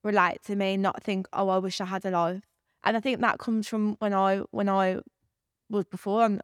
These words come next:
on Love Island, I didn't realise how bad I edited my pictures.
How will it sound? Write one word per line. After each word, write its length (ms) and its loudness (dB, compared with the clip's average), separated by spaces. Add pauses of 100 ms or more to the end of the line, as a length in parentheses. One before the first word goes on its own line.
on 200 0
Love 120 -4
Island, 540 -4 (1080)
I 40 -18
didn't 160 -6
realise 340 2
how 220 0
bad 280 2 (240)
I 120 0
edited 360 -4
my 100 -4
pictures. 760 -6